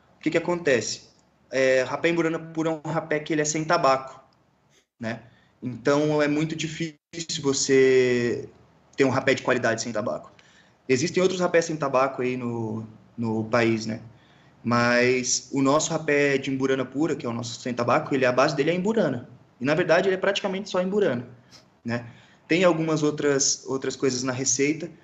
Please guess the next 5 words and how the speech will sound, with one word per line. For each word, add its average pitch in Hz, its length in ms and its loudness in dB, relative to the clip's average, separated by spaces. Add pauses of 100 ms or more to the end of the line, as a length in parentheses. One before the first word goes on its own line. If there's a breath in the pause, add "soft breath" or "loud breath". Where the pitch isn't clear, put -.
(240 soft breath)
mas 127 720 0 (200)
a 127 120 -4
Imburana 143 360 2
é 156 40 2
predominante. 160 1000 -2